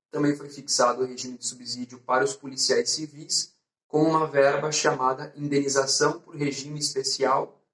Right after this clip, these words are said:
de Trabalho Policial Civil, o que faz com que as duas siglas acabem sendo diferentes, mas as duas verbas continuam sendo chamadas de eiresa, já que na prática elas possuem pouca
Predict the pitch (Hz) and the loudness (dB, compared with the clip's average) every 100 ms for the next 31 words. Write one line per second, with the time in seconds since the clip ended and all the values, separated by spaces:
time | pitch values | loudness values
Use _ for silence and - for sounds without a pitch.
0 | _ 131 151 139 135 143 147 139 139 - | _ -2 2 6 6 4 0 -4 -2 2
1 | 127 127 143 120 110 - _ _ _ _ | 2 0 -4 -8 -16 -16 _ _ _ _
2 | _ _ - - 135 131 156 151 147 139 | _ _ -20 0 2 2 0 0 2 2
3 | 143 151 147 - 147 151 151 139 139 131 | 2 2 2 0 -2 0 2 2 2 2
4 | 131 135 - 135 135 - - - 139 131 | 0 0 0 0 -2 -12 -18 0 2 4
5 | 139 - - - - _ _ _ - 143 | 0 -6 -4 -4 -4 _ _ _ -4 4
6 | 151 170 165 160 151 160 156 139 139 139 | 4 4 0 -2 -2 -2 0 2 2 4
7 | 135 - - 147 143 139 135 127 127 - | 2 0 -2 -4 -4 -4 -4 -4 -6 -4
8 | 135 131 135 139 147 143 131 131 - - | -2 -2 -4 -6 0 2 2 0 -2 -2
9 | 131 131 139 139 - 123 127 - - - | -2 -2 -4 -8 -2 -2 -2 -6 -4 -2
10 | 131 - - 131 - 143 147 - 151 160 | -2 -6 -12 -10 -8 -8 -10 -2 0 0
11 | - 180 | -4 -6